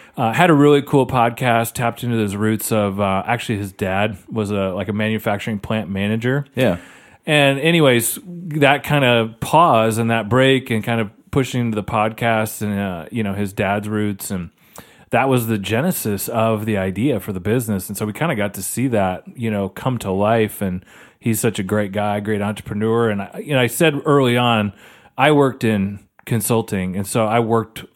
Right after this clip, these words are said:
Speaker 1: on billion dollar companies. And I was like, early on, I was like, "This is a billion dollar deal."
Speaker 2: Yeah.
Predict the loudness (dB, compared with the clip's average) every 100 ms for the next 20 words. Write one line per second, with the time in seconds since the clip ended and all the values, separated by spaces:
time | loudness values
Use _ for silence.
0 | -6 -4 -2 -2 0 0 0 -2 -2 -4
1 | -4 -6 -6 -8 -8 -10 -8 -2 0 -2
2 | -4 -2 0 0 -2 -4 -4 -2 -2 -4
3 | -4 -4 -4 -4 -4 -4 -6 -6 0 2
4 | 2